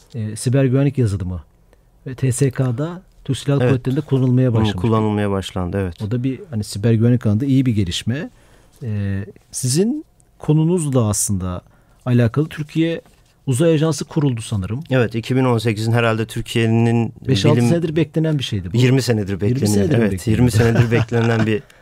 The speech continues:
Speaker 2: olaydı. Yani, e, Türkiye'de herhalde çok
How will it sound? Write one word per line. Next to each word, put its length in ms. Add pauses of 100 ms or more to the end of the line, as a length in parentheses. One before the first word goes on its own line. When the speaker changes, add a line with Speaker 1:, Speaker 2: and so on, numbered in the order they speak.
(120)
Speaker 2:
olaydı. 480 (500)
Yani, 380
e, 260 (160)
Türkiye'de 420
herhalde 400 (880)
çok 200